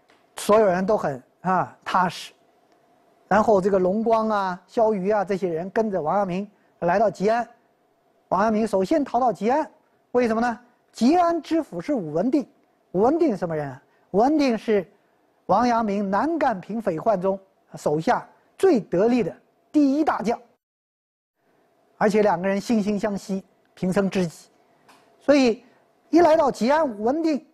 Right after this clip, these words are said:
啊出城相迎。这时候武文定已经知道宁王反叛的消息啊，上前参礼过后，立刻问：“大人知道啊宁王反了吗？”啊，王阳明很轻蔑的点点头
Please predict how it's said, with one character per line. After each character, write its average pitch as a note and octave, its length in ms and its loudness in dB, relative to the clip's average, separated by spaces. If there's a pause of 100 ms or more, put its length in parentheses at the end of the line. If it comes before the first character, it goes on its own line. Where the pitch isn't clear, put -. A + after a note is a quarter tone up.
(120)
啊 F#3 420 -2 (300)
出 - 200 0
城 B3+ 200 0
相 D#4+ 180 0
迎。 B3+ 320 -2 (400)
这 C#4+ 100 0
时 A#3+ 100 0
候 A#3 80 4
武 F#3 180 0
文 G#3+ 160 -2
定 B3 140 0
已 E3 180 -8
经 G#3 200 -4
知 G#3 140 -4
道 G3 220 -2 (120)
宁 F#3 180 -4
王 F3+ 180 -4
反 D#3 160 -4
叛 F3 140 -4
的 E3 60 -6
消 E3 180 0
息 - 240 -12 (320)
啊， - 280 -20 (1000)
上 C#4 300 2
前 B3+ 220 2
参 D#4 280 0
礼 B3+ 100 2
过 C4 200 2
后， C4 140 2
立 C4+ 160 2
刻 C4 160 -4
问 A3+ 160 -2
：“大 A#3 220 -2
人 G#3+ 180 0
知 C4 140 -8
道 B3 240 -2 (380)
啊 F#3 360 -2 (140)
宁 B3 240 2
王 C4 160 2
反 G#3 220 -2
了 G#3+ 40 -2
吗？” C4 160 -4 (640)
啊， A#2+ 260 -16 (920)
王 F3 140 2
阳 G3+ 140 0
明 F#3+ 240 -2 (300)
很 D#3+ 180 -4
轻 G#3 220 0
蔑 G#3 160 2
的 E3+ 100 0
点 E3+ 160 0
点 F3 180 -2
头 C3+ 240 -10